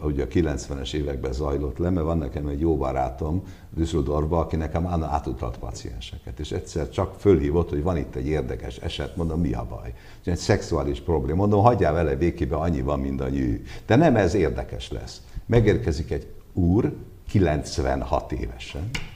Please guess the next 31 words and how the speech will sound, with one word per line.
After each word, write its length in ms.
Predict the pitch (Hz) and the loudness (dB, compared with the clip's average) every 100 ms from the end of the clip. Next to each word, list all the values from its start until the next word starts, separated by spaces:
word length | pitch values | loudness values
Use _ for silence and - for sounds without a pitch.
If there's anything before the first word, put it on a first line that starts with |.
| - - - - - - - - - | -16 -20 -20 -20 -18 -16 -14 -14 -4
és 220 | - 110 127 | 6 6 8
azt 200 | 143 - | 4 6
mondja, 180 | 92 | 6
hogy 100 | 101 | 6
neki 240 | 95 95 90 | 4 4 2
a 60 | |
feleségével, 840 | 87 123 95 - 92 90 76 80 82 | 4 4 4 2 2 4 4 2 2
aki 160 | 67 73 | 0 0
nyolcvanhat 680 | 80 90 - - 71 82 | 2 2 2 -2 -2 0
éves, 220 | 78 69 69 | 0 -2 -2
szexuális 540 | 87 - 71 65 65 | -4 -4 -4 -4 -4
problémája 680 | 85 85 55 60 - 57 55 | -2 -2 -4 -8 -10 -12 -12
van. 140 | - - - - - - - - - | -14 -16 -16 -20 -20 -20 -20 -20 -2
És 420 | 107 104 107 - | 4 6 6 2
kérdeztem, 400 | - 120 87 - | 4 6 6 2
hogy 100 | 117 | 4
mégis 300 | 117 107 107 | 4 4 2
miből 360 | 117 117 80 67 | 4 6 6 6
áll 200 | 62 57 | 4 2
a 100 | 58 | -4
szexuális 580 | - 73 - 69 62 - | -6 -8 -6 -6 -4 -2
probléma. 540 | - 139 131 135 139 | 2 4 6 4 4
Elmondta, 580 | 131 127 87 87 95 95 | 4 4 4 4 2 2
hogy 120 | 87 | 0
a 60 | 85 | 0
felesége 640 | - 127 82 - 85 90 | 0 0 0 0 0 2
rendkívül 520 | 95 113 - 87 71 | 4 4 4 2 2
intenzív 760 | 76 76 67 69 64 57 64 57 | 0 -2 -2 -4 -2 -2 -4 -4
volt, 420 | 57 57 82 98 | -4 0 0 0
és 160 | 67 62 | -4 -4
rendkívül, 840 | 73 76 - 76 62 64 64 62 | -4 -4 -4 -2 0 0 0 -2